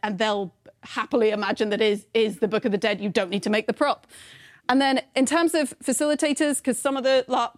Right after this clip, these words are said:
work that I've done has involved, like, a small hub of performer facilitators.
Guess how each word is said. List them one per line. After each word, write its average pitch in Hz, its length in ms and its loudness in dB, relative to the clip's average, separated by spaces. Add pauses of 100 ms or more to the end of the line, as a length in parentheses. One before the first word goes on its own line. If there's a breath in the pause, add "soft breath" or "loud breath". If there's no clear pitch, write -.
(200)
work 240 260 -2
that 220 120 -4
I've 220 120 -2
done 233 180 0
has 226 140 -4
involved, 220 400 -2
like, 202 120 -4
a 233 40 -6
small 208 600 0
hub 202 460 0
of 208 180 0
performer 214 480 -2
facilitators. 208 800 -2